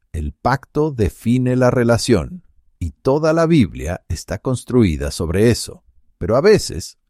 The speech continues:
a los cristianos, bueno, se nos olvida lo que tenemos, y volvemos a las costumbres del antiguo pacto,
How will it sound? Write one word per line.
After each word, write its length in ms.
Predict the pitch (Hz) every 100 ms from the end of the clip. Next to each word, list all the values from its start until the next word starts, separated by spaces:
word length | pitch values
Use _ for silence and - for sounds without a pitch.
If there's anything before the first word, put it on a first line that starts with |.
| _
a 100 | -
los 200 | 76 85
cristianos, 880 | - 98 - 170 160 73 67 95 - _ _ _
bueno, 380 | - 175 - 175 _ _
se 180 | - -
nos 180 | 76 98
olvida 400 | 107 160 107 -
lo 120 | -
que 120 | 87
tenemos, 680 | 87 107 117 69 180 - _ _ _
y 80 | 87
volvemos 640 | 80 78 92 139 147 147
a 60 | 117
las 180 | 120 -
costumbres 640 | 139 - 156 87 78 87
del 140 | 78 69
antiguo 500 | 69 - 87 85 85
pacto, 540 | 107 92 - - -